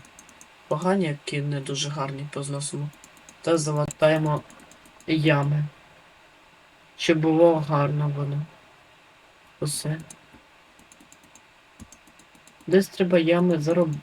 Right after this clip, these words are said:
е, залатати, десь, е, ями навпаки підходять.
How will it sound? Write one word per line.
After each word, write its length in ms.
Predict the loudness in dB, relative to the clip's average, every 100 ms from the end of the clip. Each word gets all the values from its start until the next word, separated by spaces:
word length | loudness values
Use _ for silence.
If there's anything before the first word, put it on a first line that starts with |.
| -2
е, 340 | 0 2 0 -4 -16 _ -20 -20 -14
залатати, 840 | -4 2 2 2 -2 4 4 4 -2
десь, 360 | 0 0 -2 -16 -20 -20 -20 _ -20 -20 -6
е, 400 | 0 2 4 2 -2 0
ями 340 | 6 8 8 4
навпаки 720 | 2 -2 0 0 0 0 0
підходять. 840 | -2 -8 -6 -2 -2 -4 -8 -12